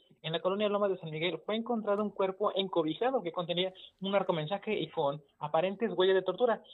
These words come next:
Fueron vecinos del lugar quienes dieron aviso a los agentes estatales de investigación, así como peritos quienes realizaron diversas pesquisas. Hasta el momento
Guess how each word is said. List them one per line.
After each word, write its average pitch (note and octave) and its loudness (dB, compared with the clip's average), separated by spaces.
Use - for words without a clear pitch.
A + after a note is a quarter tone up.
Fueron A#3 2
vecinos A3+ 2
del G#3 2
lugar G3+ 2
quienes F#3 -2
dieron A3+ 4
aviso G#3+ 4
a - 2
los G3 -4
agentes F#3 -10
estatales G3 0
de D#3 -8
investigación, E3+ -2
así A3+ -8
como F#3+ -4
peritos F#3 0
quienes F#3+ -8
realizaron G3 0
diversas D3+ 0
pesquisas. G#3+ -6
Hasta F3+ -2
el A3 2
momento C#4+ 4